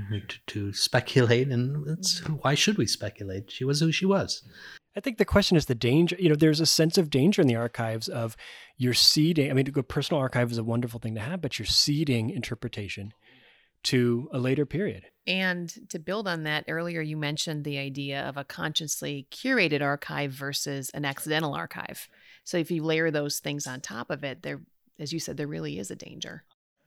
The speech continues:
Speaker 1: Aha. Well, now you're getting into the point of dipping into these records, these piles of records, with intention versus with curiosity. So a bio-, I was a biographer of Leopold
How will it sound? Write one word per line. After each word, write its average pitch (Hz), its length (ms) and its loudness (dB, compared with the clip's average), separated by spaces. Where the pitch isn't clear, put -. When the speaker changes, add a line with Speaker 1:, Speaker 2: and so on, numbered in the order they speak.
Speaker 1:
Aha. 113 600 0
Well, 117 180 4
now 117 580 6
you're 110 120 -4
getting 127 340 2
into 120 180 0
the 101 120 -8
point 113 320 -2
of 101 320 -6
dipping 143 320 4
into 117 560 2
these 113 280 0
records, 107 800 0
these 104 400 -6
piles 123 360 -2
of 101 120 -4
records, 104 580 -2
with 120 200 6
intention 165 720 6
versus 120 520 0
with 104 180 -4
curiosity. 107 760 -4
So 127 340 12
a 123 60 10
bio-, 139 460 8
I 139 240 4
was 190 120 6
a 147 40 6
biographer 117 840 2
of 98 160 -10
Leopold - 560 -14